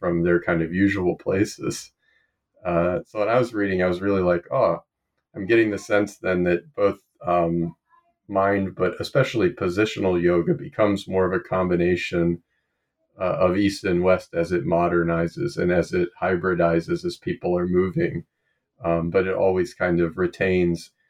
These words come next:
maybe more of a subcontinental flavor." Um, I, that's maybe not how, exactly how I wanna say that, but,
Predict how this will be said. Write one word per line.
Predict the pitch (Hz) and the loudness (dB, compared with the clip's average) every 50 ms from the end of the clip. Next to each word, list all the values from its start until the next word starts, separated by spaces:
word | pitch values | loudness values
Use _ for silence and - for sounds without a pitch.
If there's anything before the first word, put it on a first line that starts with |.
| _ _ - | _ _ -6
maybe | 98 98 92 87 92 92 | -2 -2 0 0 0 0
more | 87 87 90 92 90 90 | 0 0 2 2 2 2
of | 87 90 | 0 -2
a | |
subcontinental | 85 - - 101 92 85 87 - _ - 90 87 85 - 92 87 87 87 87 87 85 - - - 85 - _ _ _ _ _ _ _ - | -6 -4 -2 0 0 0 -2 -4 _ -4 -2 -2 -2 -2 -4 -2 -2 0 0 -2 -2 -4 -6 -8 -8 -8 _ _ _ _ _ _ _ -8
flavor." | 104 101 101 101 101 98 82 71 71 69 71 71 - - _ _ _ _ _ _ - | -2 0 2 2 2 0 -2 -6 -6 -2 -2 -2 -2 -4 _ _ _ _ _ _ -8
Um, | 90 85 85 85 82 85 - - - | -4 -2 -2 0 0 -2 -2 -2 -2
I, | - 98 | -2 0
that's | - 101 - - - 135 | 0 0 -2 -2 -4 -2
maybe | 127 123 110 104 101 | 0 0 2 2 0
not | 95 90 90 92 | 0 -2 0 0
how, | 92 92 | 0 0
exactly | 92 87 87 92 90 87 - 92 87 | 0 0 0 0 0 0 0 -2 0
how | 87 87 | 0 2
I | 82 85 | 2 2
wanna | 87 87 82 | 0 -2 -2
say | - - 92 85 | -2 -2 -2 -2
that, | 82 - - - - | -2 -2 -4 -4 -2
but, | - - - | -2 -2 -2